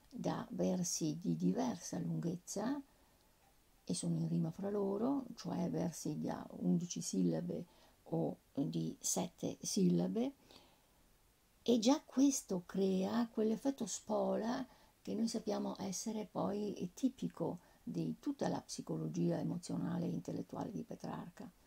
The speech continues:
con questo che abbiamo già visto nei sonetti, aperture e chiusure, e questo elemento appunto ondulatorio fra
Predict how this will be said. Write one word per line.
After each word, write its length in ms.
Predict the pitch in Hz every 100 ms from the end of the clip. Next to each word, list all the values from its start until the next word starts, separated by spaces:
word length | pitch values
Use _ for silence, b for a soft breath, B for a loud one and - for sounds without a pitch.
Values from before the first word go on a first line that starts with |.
| b b b b b _
con 340 | - 175 175
questo 600 | 170 175 - 165 - 170 - 190
che 80 | -
abbiamo 260 | 160 151 -
già 120 | 170
visto 260 | 220 -
nei 160 | 175 175
sonetti, 580 | - 175 180 180 - - -
aperture 840 | 208 180 180 - - 226 254 233
e 140 | 202 190
chiusure, 680 | - 175 160 170 160 160 175 b b b b
e 160 | - 170
questo 240 | 175 175
elemento 480 | 170 170 180 190 175
appunto 520 | 165 175 175 175 -
ondulatorio 1080 | 180 175 165 170 165 - 170 180 180 180 175 B B
fra 360 | - 170 170